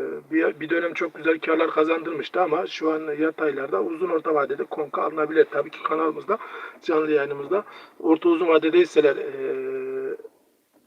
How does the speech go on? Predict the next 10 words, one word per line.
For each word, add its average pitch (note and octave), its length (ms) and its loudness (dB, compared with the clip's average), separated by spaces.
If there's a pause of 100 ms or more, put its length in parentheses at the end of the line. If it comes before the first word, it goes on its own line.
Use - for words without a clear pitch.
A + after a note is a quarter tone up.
(720)
takip D3+ 260 4
amaçlı D3 280 -4
söyleyebiliyoruz. C#3 560 -6
Kısa E3+ 240 -2
vadeli D3 320 2
hisselerimizi C3+ 580 -6
hafta D3+ 220 -4
içi - 160 -4
her - 60 2
sabah C#3+ 280 -2